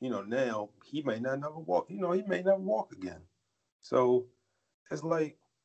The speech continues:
you know, when is this really gonna end? You know, you, you think after the George Floyd situation and everything that transpired afterwards, and now,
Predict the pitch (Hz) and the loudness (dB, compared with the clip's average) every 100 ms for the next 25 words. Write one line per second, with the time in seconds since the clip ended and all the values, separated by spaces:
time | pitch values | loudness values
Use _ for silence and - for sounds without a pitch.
0 | _ _ _ _ _ _ _ - 147 123 | _ _ _ _ _ _ _ -6 0 0
1 | 120 - - 147 165 127 123 - 101 120 | -2 -10 -4 0 2 0 -4 -10 -4 0
2 | 123 104 87 82 82 107 95 80 - 101 | 0 0 0 -2 -2 -4 -4 -6 -10 -6
3 | 98 85 95 - _ _ - 101 87 101 | -2 0 -2 -6 _ _ -10 -8 -4 -4
4 | 98 120 127 120 - _ _ _ 107 107 | 0 4 4 2 -4 _ _ _ 2 2
5 | - 98 95 87 85 82 104 98 - 101 | 4 0 -2 -4 -8 2 4 4 4 4
6 | 107 104 95 - - 107 - 90 92 90 | 8 8 6 2 -4 -4 2 6 8 6
7 | 92 82 85 92 90 85 92 90 87 82 | -4 -8 -2 0 0 -4 -6 -4 -4 -4
8 | 101 92 90 - 95 90 87 87 - _ | 0 0 2 10 12 12 8 -6 -12 _
9 | _ _ _ 107 117 107 - 95 90 92 | _ _ _ 4 6 4 2 -4 -2 -6
10 | - _ _ - 87 92 104 104 98 95 | -10 _ _ -10 -6 2 4 4 2 -2